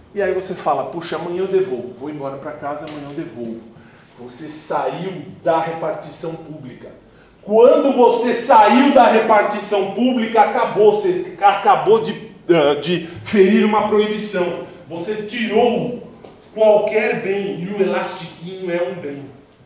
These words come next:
Não custa nada. Ah, custa dez centavos, que custe um centavo.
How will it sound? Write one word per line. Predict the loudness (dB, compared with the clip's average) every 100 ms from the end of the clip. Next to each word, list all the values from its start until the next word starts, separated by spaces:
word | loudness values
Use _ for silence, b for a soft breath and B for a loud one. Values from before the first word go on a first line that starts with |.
| _ _
Não | -12 -12 -12
custa | -10 -8 -6
nada. | -4 -4 -2 -2
Ah, | -2 -2 -4
custa | -6 -6 -2
dez | -2 -2
centavos, | -6 -8 -2 -2 -2 -4 -10
que | -12
custe | -14 -14 -14 -12
um | -10 -8
centavo. | -8 -10 -10 -8 -6 -6 -10